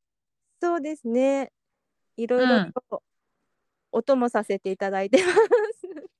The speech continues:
Speaker 2: はい。そう。で、
Speaker 1: はい。
Speaker 2: お供というのは、
Speaker 1: <laughs> はい。
Speaker 2: <laughs> そうそう。じゃあ、待って、その前に例えば、えーと、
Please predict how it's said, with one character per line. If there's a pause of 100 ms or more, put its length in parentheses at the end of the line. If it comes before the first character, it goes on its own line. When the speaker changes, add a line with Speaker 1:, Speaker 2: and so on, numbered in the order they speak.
Speaker 2:
は
い。 (240)
そ
う。 (480)
で、
Speaker 1:
は
い。 (140)
Speaker 2:
お
供 (120)
と
い
う
の
は、
Speaker 1:
<laughs>
は (480)
い。
Speaker 2:
<laughs>
そ
う
そ
う。
じ (180)
ゃ
あ、 (180)
待
っ
て、
そ
の
前
に
例 (200)
え
ば、
え
ー
と、